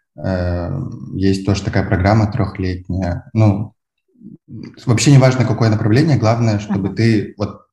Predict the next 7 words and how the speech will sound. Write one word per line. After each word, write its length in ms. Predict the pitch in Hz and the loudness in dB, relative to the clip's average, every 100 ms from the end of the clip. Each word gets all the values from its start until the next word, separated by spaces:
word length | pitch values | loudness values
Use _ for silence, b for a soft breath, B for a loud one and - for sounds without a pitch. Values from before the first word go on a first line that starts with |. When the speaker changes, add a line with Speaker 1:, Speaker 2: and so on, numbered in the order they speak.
| - | 0
Speaker 1:
умел 440 | 113 120 120 117 - | 6 6 6 0 -2
переучиваться 800 | 113 110 110 - 92 90 - - | 2 4 4 0 -8 -10 -10 -8
или 220 | 95 92 | -6 -4
учиться 400 | 95 95 - - | -6 -10 -12 -14
чему-то 280 | - 90 - | -10 -10 -8
новому. 300 | 85 113 117 _ _ _ | -10 -10 -14 _ _ _
Speaker 2:
Мгм. 480 | 180 185 151 147 180 | -10 -10 -10 -16 -20